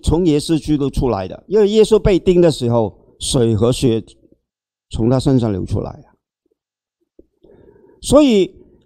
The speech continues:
这三个见证就合在一起，three in one，来证明耶稣基督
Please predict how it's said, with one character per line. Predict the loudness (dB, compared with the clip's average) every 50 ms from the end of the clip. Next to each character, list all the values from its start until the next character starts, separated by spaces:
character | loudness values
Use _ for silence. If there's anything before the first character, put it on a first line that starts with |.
| _ -2
这 | -2 -2
三 | 0 0 0 2 4 4 2 2
个 | 2 0
见 | 0 0 2 2 2 2
证 | 4 2 2 2
就 | 2 2 2 2 2
合 | 0 0 0 2 2 2
在 | 2 2 2 2
一 | 2 -2 -4
起， | -4 -2 -2 -2 -2 -4 -10 _ _ _ _ -16
three | -6 0 2 2 2 4 4 4
in | 4 6
one， | 6 4 4 2 -2 -8 -14 -18 -18 -18 -20 -20 _ _ _ _ _ _ _ _ _ _ _ -4
来 | -2 0 0
证 | 0 0 2 2 4 4 4
明 | 4 2 4
耶 | 4 4 4
稣 | 4 2 0 -2
基 | 0 0 -2 2
督 | 2 2 2 0 -4 -12 _ _ _